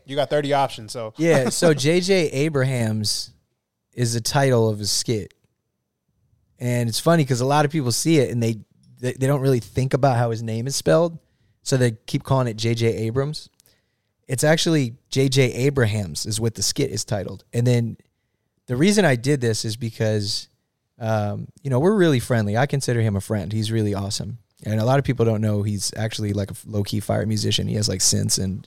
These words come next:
Speaker 2: he be producing and shit, but I probably shouldn't put him on blast. Anyway,
Speaker 1: Mm-hmm.
Speaker 2: so,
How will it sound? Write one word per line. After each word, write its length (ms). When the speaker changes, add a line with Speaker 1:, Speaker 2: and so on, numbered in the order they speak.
Speaker 2:
he 140
be 220
producing 380
and 100
shit, 180
but 180
I 60
probably 240
shouldn't 220
put 80
him 100
on 80
blast. 260
Anyway, 280
Speaker 1:
Mm-hmm. 120
Speaker 2:
so, 400